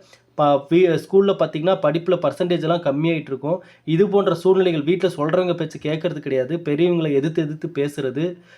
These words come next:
அ, பெரியவங்க ஒண்ணு சொன்னா அதை காது கொடுத்து கேட்கறது இல்ல. "நீங்க என்ன சொல்றது, நான் என்ன கேட்கறது,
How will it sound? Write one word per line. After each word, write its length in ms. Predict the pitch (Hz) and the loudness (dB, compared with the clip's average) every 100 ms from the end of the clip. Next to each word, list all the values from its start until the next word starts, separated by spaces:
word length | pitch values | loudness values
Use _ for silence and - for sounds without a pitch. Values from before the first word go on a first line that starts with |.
| _ | _
அ, 200 | 147 139 | 2 2
பெரியவங்க 420 | 135 156 175 190 175 | 2 2 4 4 2
ஒண்ணு 140 | 143 | 0
சொன்னா 280 | - 147 180 | -4 0 2
அதை 360 | 165 151 135 | 2 2 0
காது 320 | 123 143 165 165 | 0 2 2 0
கொடுத்து 240 | 156 165 | -4 -6
கேட்கறது 440 | 165 160 160 175 | -4 -4 -2 -4
இல்ல. 160 | 139 135 160 175 - _ | -2 0 0 -2 -14 _
"நீங்க 280 | 151 190 185 | 2 4 4
என்ன 120 | 180 | 2
சொல்றது, 360 | 175 160 156 180 | 0 -4 -2 0
நான் 220 | 151 160 | 2 2
என்ன 160 | 170 165 | 2 -2
கேட்கறது, 460 | 151 139 131 135 | -4 -6 -6 -6